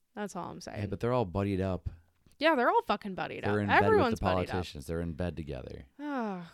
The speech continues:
Speaker 1: God. So, yeah, that's today's episode. This is, again, th-, we're, like, I don't know, this is a forty-minute episode. Uh, and this is literally just a, a snippet of the New York Times article. If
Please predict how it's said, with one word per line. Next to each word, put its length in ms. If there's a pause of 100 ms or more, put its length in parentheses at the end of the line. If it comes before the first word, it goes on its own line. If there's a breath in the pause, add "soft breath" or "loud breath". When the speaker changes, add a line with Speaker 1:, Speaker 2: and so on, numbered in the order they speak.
Speaker 1:
God. 580 (440 loud breath)
So, 380
yeah, 200
that's 260
today's 340
episode. 380
This 180
is, 100
again, 640
th-, 180
we're, 400
like, 380 (380)
I 40
don't 100
know, 140
this 100
is 60
a 80
forty-minute 600
episode. 540 (420 loud breath)
Uh, 340
and 180
this 160
is 140
literally 400
just 280
a, 220 (140)
a 160
snippet 920 (320 loud breath)
of 200
the 80
New 120
York 300
Times 400
article. 680
If 200